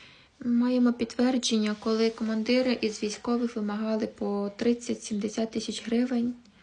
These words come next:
кожного місяця за невихід на бойове завдання. Двадцять тисяч гривень — це десятиденна відпустка додому, щоб поїхати відпочити і побути з рідними. Десять тисяч гривень — це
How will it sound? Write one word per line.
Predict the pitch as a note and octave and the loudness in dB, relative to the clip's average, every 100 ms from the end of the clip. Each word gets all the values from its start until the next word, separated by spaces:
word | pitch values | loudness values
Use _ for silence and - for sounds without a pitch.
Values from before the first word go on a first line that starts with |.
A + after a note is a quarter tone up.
| _ | _
кожного | - A3+ A3+ A3 | -6 -6 -2 -2
місяця | G#3 A3+ A#3 A#3+ G#3 | 0 0 -2 -4 -4
за | G3+ G#3 G3+ A3 - - - - - - - - - | -2 -2 -2 -4 -8 -16 -16 -14 -14 -14 -16 -14 2
невихід | A#3 B3 B3+ B3 | 4 6 4 4
на | A#3 | 4
бойове | A3 A3 A3+ A3+ | 6 4 2 0
завдання. | A3+ G#3+ A3 G3+ G#3 G#3+ - _ _ _ _ - _ _ - - _ _ _ _ | -2 0 0 0 0 -4 -12 _ _ _ _ -20 _ _ -20 -20 _ _ _ _
Двадцять | A3+ B3+ C4 | 0 2 0
тисяч | A#3+ A#3+ A3+ | 0 2 4
гривень — | A#3+ C4+ C4+ A#3+ | 6 4 4 2
це | A#3 G#3+ | 2 0
десятиденна | A3+ G#3+ - G#3+ A#3 A3+ | -2 -4 -2 0 2 2
відпустка | G#3 - A3+ A3 - | 0 -4 -4 -4 -4
додому, | G#3 G3+ G3+ G3 A3 A#3 - - | -2 0 0 0 -2 -6 -12 -12
щоб | - - - - - | -10 -10 -14 -20 -2
поїхати | A3+ A3 A3 G#3 G3+ | 0 2 -2 -4 -4
відпочити | G3 - A3 B3+ B3+ | -4 -6 -6 -4 -2
і | G#3+ | -4
побути | G#3 G#3 G3+ | -4 -8 -6
з | F#3 - | -4 -2
рідними. | G3 F#3+ F#3 F#3+ - - _ _ _ - - - - - - | 0 0 -2 -4 -8 -18 _ _ _ -20 -20 -20 -20 -10 0
Десять | B3 C#4+ | 2 2
тисяч | C4+ C4 A#3+ | 0 2 4
гривень — | A#3+ C#4+ D4 C4+ | 6 4 4 2
це | - A3+ G#3+ G#3 G#3 | 0 -2 0 0 -2